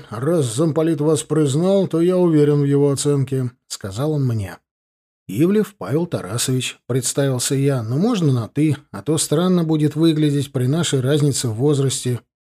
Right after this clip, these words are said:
"Если на "ты", то взаимно", — улыбнулся офицер. "Согласен?"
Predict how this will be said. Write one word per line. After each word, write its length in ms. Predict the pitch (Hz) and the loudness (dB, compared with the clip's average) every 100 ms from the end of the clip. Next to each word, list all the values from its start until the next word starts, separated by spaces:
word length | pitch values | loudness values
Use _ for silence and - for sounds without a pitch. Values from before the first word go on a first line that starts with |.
| _ | _
"Если 460 | - 117 160 165 | -8 -2 0 2
на 180 | 175 185 | 4 4
"ты", 160 | 160 170 | 4 2
то 140 | 165 | 4
взаимно", — 680 | 160 151 160 151 147 143 139 139 _ | 4 6 6 6 4 4 0 -2 _
улыбнулся 580 | 131 139 127 131 123 - | -4 -2 0 0 -2 -2
офицер. 580 | 120 135 120 123 107 - - | -4 -4 -4 -6 -6 -10 -14
"Согласен?" 760 | - 104 110 135 160 170 170 | -10 -8 -4 0 0 0 -2